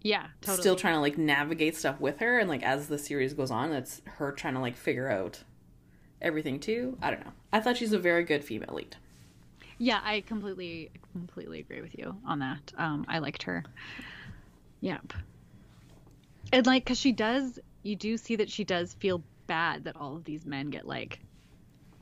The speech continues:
Speaker 1: caught up in her, in all of the,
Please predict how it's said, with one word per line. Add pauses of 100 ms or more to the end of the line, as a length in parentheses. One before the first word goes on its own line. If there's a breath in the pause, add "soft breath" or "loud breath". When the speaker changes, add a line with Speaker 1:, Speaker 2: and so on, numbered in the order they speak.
(140)
Speaker 1:
caught
up
in
her, (1300)
in
all
of
the,